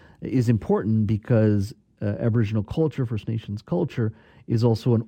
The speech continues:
oral culture rather than a written culture. And, uh,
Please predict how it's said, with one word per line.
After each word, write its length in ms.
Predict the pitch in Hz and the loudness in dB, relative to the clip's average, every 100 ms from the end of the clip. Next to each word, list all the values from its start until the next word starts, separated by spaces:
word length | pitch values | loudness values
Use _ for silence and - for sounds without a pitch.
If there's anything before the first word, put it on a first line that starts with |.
| - | 2
oral 300 | 139 123 104 | 4 4 2
culture 560 | - 98 90 - 92 92 | -2 -6 -6 -6 -8 -8
rather 280 | - 101 98 | -6 -2 0
than 140 | 98 | 0
a 60 | 95 | 0
written 320 | 98 - 123 | 0 -2 -6
culture. 500 | - 98 80 - 85 - _ _ _ _ - | -6 -6 -8 -8 -12 -14 _ _ _ _ 0
And, 520 | 107 107 104 101 98 | 2 4 4 2 -2
uh, 500 | - 101 101 98 | -4 0 2 2